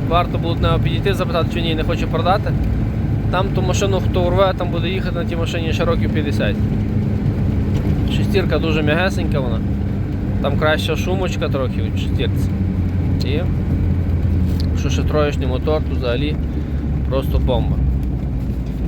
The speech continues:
Ось так. Всі пам'ятають мою зелену копіючку. Ми на ній гарно від'їздили, але трошечки я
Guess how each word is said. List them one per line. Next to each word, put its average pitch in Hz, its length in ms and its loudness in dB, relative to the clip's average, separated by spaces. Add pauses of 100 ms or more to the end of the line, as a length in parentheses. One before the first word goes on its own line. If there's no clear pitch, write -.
(380)
Ось - 80 -2
так. - 200 0 (600)
Всі 185 160 -2
пам'ятають 147 480 0 (340)
мою 127 280 -4 (880)
зелену 190 400 0
копіючку. 185 640 -4 (640)
Ми 143 100 0
на 139 180 0
ній 147 120 -2
гарно 139 320 0
від'їздили, 151 540 -4
але 131 180 -2 (1200)
трошечки 135 520 -2
я 139 220 0